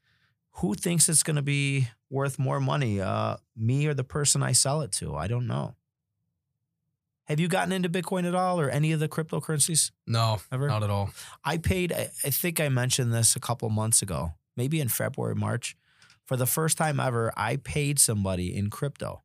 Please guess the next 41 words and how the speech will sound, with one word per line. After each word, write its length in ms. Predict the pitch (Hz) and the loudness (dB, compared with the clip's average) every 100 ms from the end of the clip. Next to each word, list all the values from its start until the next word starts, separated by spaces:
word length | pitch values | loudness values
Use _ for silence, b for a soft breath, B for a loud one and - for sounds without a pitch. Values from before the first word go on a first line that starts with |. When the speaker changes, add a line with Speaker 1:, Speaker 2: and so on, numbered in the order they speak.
| _ | _
Speaker 2:
Mm. 220 | 123 110 110 | -2 0 0
Speaker 1:
I 80 | 113 | 0
had 100 | 120 | 2
some 180 | 123 113 | 2 2
work 220 | 123 - | 0 -2
done 120 | 131 | -2
on 60 | 110 | -2
my 120 | 107 | -2
rental 260 | 110 117 | 0 -2
properties, 720 | 117 113 113 117 117 117 - - - | -2 -2 -4 -4 -4 2 2 0 -4
and 560 | 110 110 110 110 107 | -6 -4 -2 -2 -2
this 180 | 110 107 - _ | 0 0 -2 _
particular 380 | - 127 113 113 | -12 -8 -4 -4
plumber 400 | - 107 113 131 | -4 -4 0 0
wanted 380 | 117 110 120 117 | 0 0 -2 0
to 320 | - 123 123 117 | 0 0 -2 -4
try 320 | - - 107 | -4 -2 0
a 80 | 123 | 0
transaction 880 | 120 120 117 113 113 127 - 127 123 B B B _ | 0 0 0 2 0 0 -2 0 -2 B B B _
by 140 | 110 | -4
getting 240 | 110 113 120 | -2 0 -2
paid 340 | - 110 120 | -2 -2 0
in 160 | 123 123 | 2 0
Bitcoin. 460 | 139 - 78 53 - _ - | 0 -2 -4 -4 -10 _ -6
And 260 | 87 92 | -2 0
so 140 | - 110 | 0 0
we 100 | 113 | -2
did 160 | 123 | -2
it. 160 | 90 55 _ _ _ _ _ _ _ | -2 -6 _ _ _ _ _ _ _
Um, 380 | 78 73 67 80 - - | -8 -4 -4 -6 -10 -4
I 100 | 113 | 0
didn't 200 | 139 127 | 2 2
really 180 | 127 | 2
notice 260 | 123 123 123 | 2 2 2
the 80 | 120 | 2
difference 400 | 123 - 127 120 | 0 0 0 2
at 80 | 113 | 2
all. 240 | 123 139 | 0 0
I 60 | 117 | 0
mean, 180 | 104 98 | 0 0
I, 160 | 92 | -2